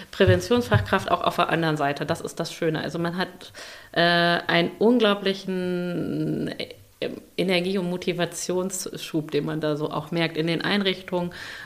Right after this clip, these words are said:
ähm, dass die sich so freuen, dass es auf einmal so einen Rahmen kriegt. Also dass viele ihrer, ähm, Angebote, die sie eh schon machen, also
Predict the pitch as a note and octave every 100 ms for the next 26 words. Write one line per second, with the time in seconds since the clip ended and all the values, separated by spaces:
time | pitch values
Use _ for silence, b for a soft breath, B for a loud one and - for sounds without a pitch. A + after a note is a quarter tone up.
0 | - E3+ E3 E3+ E3 F3+ F3+ - - -
1 | - - - D#3+ - G3 G3 G3+ F#3+ -
2 | G3 F#3+ F#3 F3+ - F3 F#3+ F3 F3+ E3+
3 | F#3 F#3 D#3+ D#3 D3+ - D#3 D#3+ E3+ -
4 | B3 B3+ A3+ G3+ G#3 F#3 F3+ B B B
5 | - F3 F3 F3+ F3+ G3+ A#3 D#3+ D#3 D#3+
6 | D#3+ F#3+ - C4 - C4+ C4+ C4+ E3 D3+
7 | D#3+ F3